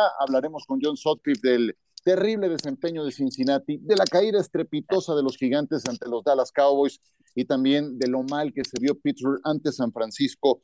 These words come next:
jugando como local. Luis Rubiales al fin dejó de ser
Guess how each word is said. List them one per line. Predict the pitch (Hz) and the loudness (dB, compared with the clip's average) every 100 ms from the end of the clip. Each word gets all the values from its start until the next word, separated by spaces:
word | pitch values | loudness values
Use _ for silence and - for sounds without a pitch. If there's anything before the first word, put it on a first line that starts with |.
| _ _ | _ _
jugando | 131 127 143 135 131 | 0 2 4 2 2
como | 131 123 | 2 4
local. | 131 127 185 175 120 _ _ - | 4 4 4 2 -2 _ _ -6
Luis | 147 196 | 0 0
Rubiales | 208 220 226 185 | 2 2 0 -2
al | 156 139 | -6 -8
fin | 196 185 | -8 -6
dejó | 160 180 | -2 2
de | 185 | 2
ser | 151 180 185 | 4 4 4